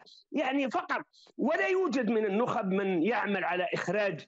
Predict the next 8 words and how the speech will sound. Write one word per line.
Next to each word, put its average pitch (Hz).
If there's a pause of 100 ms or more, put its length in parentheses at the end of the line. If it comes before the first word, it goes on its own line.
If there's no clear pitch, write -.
(180)
الناس، 185
بل 196
النخب 202
نفسها 214
دخلت 190
في 175
دائرة 175
الأمان، 185